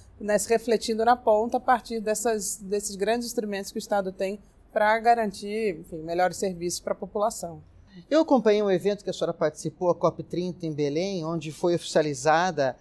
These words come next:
Speaker 2: a, a cidade de Belém como a, a futura cop em dois mil e vinte e cinco, e a senhora falou da questão do caráter social do patrimônio da União, que é uma coisa que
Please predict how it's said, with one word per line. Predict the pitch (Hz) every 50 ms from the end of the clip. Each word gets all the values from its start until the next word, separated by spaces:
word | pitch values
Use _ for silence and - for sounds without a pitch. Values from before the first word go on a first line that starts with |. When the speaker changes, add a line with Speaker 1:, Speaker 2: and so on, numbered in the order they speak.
| _ _ _ _
Speaker 2:
a, | - - 131 135 135 131 131 131 127 123 120 117 107 - - _ -
a | - 139
cidade | - - 147 151 151 147 147
de | 151 147
Belém | 143 147 139 147 151 151
como | 143 - 156 147 143 143 135
a, | 123 117 120 -
a | 120 120 92 -
futura | 127 - 156 147 - 165 156 143
cop | 143 - - 151 147 147 160
em | 147
dois | 143 135 123 127
mil | 147 147
e | 139
vinte | 127 143 139 -
e |
cinco, | - - - 175 180 180 - 165 - _ _ _ _ _ _ - 160
e | 175
a | 180
senhora | - - 202 202
falou | 196 - 202 175 202 190
da | 190 196
questão | 196 - 202 175 - - - 185 190 190 180
do | 180 180
caráter | - 180 180 196 208 202 220 185
social | - - 202 - - - 196 185 208
do | 196 202
patrimônio | - 196 185 - 180 180 175 175 175
da | 160 170
União, | 165 170 165 160 151 135 127 127
que | - 165
é |
uma | 160 170 160
coisa | - 180 175 165 - - -
que | - 190 190 185